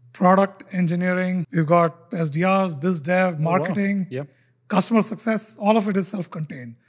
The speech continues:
Speaker 1: So almost like a startup,
Speaker 2: I love that.
Speaker 1: but we are Cisco employees.
Speaker 2: So one of the things you're working on is A I, right?
Speaker 1: That's right.
Speaker 2: So, uh, A I is, is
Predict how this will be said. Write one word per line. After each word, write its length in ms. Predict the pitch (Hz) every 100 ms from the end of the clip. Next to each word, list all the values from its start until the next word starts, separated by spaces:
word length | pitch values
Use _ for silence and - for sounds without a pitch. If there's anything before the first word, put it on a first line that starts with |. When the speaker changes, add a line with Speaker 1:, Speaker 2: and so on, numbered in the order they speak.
| _ -
Speaker 1:
So 160 | -
almost 260 | 202 302 294
like 100 | 262
a 60 |
startup, 520 | 233 226 220 320 - _ _ _ _ _ -
Speaker 2:
I 20 |
love 100 | 117
that. 180 | 117 98 - -
Speaker 1:
but 300 | 170 175 160
we 80 | 170
are 60 |
Cisco 320 | - 165 -
employees. 580 | 139 131 123 113 107 - _ - -
Speaker 2:
So 140 | - 127
one 160 | 131
of 80 | 170
the 80 | 156
things 160 | 151 127
you're 100 | 120
working 260 | 117 113
on 40 | 107
is 120 | 104
A 120 | 113
I, 220 | 104 92
right? 200 | 92 107 110 _ _
Speaker 1:
That's 200 | 160 117
right. 200 | 139 190 151
Speaker 2:
So, 220 | - 120
uh, 180 | 120 131 _ _ _ _ _ -
A 140 | 147
I 140 | 156 135
is, 320 | 120 - -
is 240 | 143 117